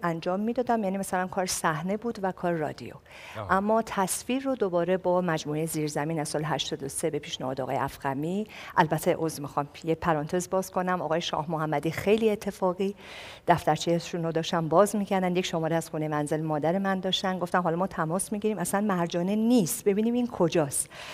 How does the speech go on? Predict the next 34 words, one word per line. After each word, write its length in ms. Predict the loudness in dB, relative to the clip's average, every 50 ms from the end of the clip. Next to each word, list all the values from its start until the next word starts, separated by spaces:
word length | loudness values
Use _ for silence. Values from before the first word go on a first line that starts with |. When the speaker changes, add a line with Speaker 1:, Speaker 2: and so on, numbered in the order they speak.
| -14 -10 0
Speaker 1:
تماس 420 | 2 4 6 6 6 4 4 2
می‌گیرن، 360 | 0 2 2 4 2 4 4
دست 260 | 4 2 2 2 2
بر 180 | 4 4 4 4
قضا 580 | 6 4 4 4 4 2 2 2 2 0 -2 -6 -10 -20 -20 -20 -20 -20 -16 -12
Speaker 2:
بوده. 200 | -10 -6 0 4
Speaker 1:
من 180 | 4 4 6 6
در 140 | 6 4
واقع 200 | 4 2 0 0
جواب 440 | 2 2 2 4 4 4 2 4 4
می‌دم 380 | 2 2 2 4 2 2 2 2
و 300 | 0 0 -2 -2 -4 -6 -8 -10 -8
رفتم 480 | 0 4 6 6 6 6 4 2 2 4
مجموعهٔ 640 | 2 2 2 0 0 -4 -6 -2 0 0 2 2
در 180 | 2 2 2 0
واقع 460 | 0 -2 -4 -2 0 0 2 2 0 -2 -4 -10 -8 -2
کلانتر 500 | 2 2 2 2 0 -2 0 2 2 2 2 0
رو 200 | -4 -4 -4 -4
تو 180 | -4 -2 -2 0
اپیزود 420 | 0 0 -2 -4 -6 -4 -4 -4
سهراب 520 | -4 -6 -6 -8 -8 -2 2 2 2 2 2
بازی 260 | 0 0 0 -2 -4
کردم 460 | -6 -4 -2 -2 -2 -2 -2 -4 -6 -6
که 120 | -6 -6
خیلی 260 | -2 -2 0 0 0
هم 120 | -2 -2 -4
دوستش 340 | -6 -8 -8 -6 -6 -6
دارم. 280 | -6 -8 -8 -12 -14 -14 -16 -18 -20 -18 -16 -16 -14 -16 -16 -18 -18 0 6
بعد 180 | 8 8 10 10
از 160 | 8 6 6
اونم 360 | 4 4 4 4 4 2 0
کار 220 | -2 0 2 2 2
آقای 180 | 2 2 2
افخمی، 840 | 2 0 0 -2 -2 0 0 0 0 0 0 2 4 4 4 4 2